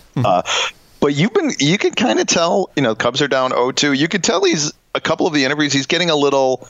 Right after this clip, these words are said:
Speaker 2: aggravated at the k-, questions. Have you noticed that because of his not putting Wade Davis in?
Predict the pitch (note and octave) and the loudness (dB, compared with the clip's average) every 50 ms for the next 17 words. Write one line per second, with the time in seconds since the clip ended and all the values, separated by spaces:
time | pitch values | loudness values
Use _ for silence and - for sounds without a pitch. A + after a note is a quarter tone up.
0 | - _ _ - B2+ C3 C#3+ C#3+ B2+ B2+ A2 G2 G2 G2+ G2 G2 F2+ F#2+ - F#2 | -20 _ _ -2 0 0 0 2 2 0 2 2 2 2 2 2 0 0 -2 -2
1 | F2+ - - - - - B2 A#2 A#2 - - C3+ B2+ C3 D3 C3 A#2 C3+ C#3+ C#3 | -4 -6 -6 -6 -2 0 0 0 0 0 0 0 0 0 -2 0 0 0 2 2
2 | C#3 D3+ D#3 D#3 - - D3+ D3+ D#3 D#3+ - D#3 C#3+ B2 A2+ C3 - C3+ B2+ A2+ | 0 0 0 -2 0 0 2 2 0 0 -2 -4 -2 -2 -2 -2 0 0 0 0
3 | A2+ A#2 A2 G#2 G2+ G2+ F#2+ F#2 F#2 F#2 - - - - - - - - - - | 0 0 0 0 2 2 2 2 0 0 -2 -4 -6 -12 -14 -14 -14 -16 -12 -4
4 | - A#2+ A#2+ A#2+ B2+ - - D3+ C#3 B2 G2 G2 G2+ G#2 G#2+ F#2 G2 G2 G2+ A2 | -2 0 0 0 0 0 0 -2 0 0 0 0 0 0 0 0 0 0 2 0
5 | B2 C3 - - C#3 C#3 C#3+ D3+ D#3+ | 0 0 0 0 0 0 0 0 -2